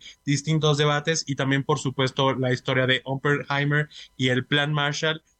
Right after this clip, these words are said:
que fue que llevó a la realización desafortunada de esas bombas que quitaron la vida a cientos de miles de personas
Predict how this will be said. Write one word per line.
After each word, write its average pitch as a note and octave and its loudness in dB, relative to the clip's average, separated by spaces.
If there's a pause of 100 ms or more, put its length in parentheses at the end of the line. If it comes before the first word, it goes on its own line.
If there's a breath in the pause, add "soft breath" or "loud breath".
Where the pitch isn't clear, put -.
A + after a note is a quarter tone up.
(120)
que B2+ 0
fue C3+ -2
que C3+ -2
llevó B2+ -2
a A#2 -2
la A#2 -6
realización B2+ 0 (420)
desafortunada C#3 0 (340)
de C3+ 2
esas C#3 -4
bombas D3 2 (220)
que C3 -2
quitaron C3+ 0
la B2 0
vida B2+ 0
a A#2+ -10
cientos C#3 -2
de C3 0
miles B2+ 2
de A#2+ -4
personas C3 -2